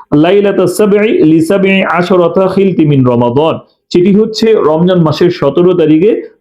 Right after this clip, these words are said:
নবীজি সাল্লাল্লাহু আলাইহি ওয়াসাল্লামের মেরাজ হয়েছিল। তাহলে এই জায়গার মধ্যেও আমরা দেখতে পেলাম যে সাতাশ তারিখে নবীজি সাল্লাল্লাহু আলাইহি ওয়াসাল্লামের মেরাজ হয়েছিল,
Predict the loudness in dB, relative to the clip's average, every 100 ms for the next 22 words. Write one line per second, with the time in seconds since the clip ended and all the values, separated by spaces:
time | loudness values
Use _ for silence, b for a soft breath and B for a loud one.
0 | 0 2 0 0 0 0 2 2 0 0
1 | 0 0 0 0 0 0 -2 -2 -2 0
2 | 0 0 0 0 0 0 0 -2 b b
3 | b -2 0 2 2 0 0 0 2 2
4 | 0 0 0 -2 0 0 0 2 0 0
5 | -2 -2 -2 0 -2 0 2 0 -2 B
6 | B -2 0 0 0 2 2 2 0 0
7 | 0 -2 0 -2 0 0 0 0 0 2
8 | 2 2 0 0 0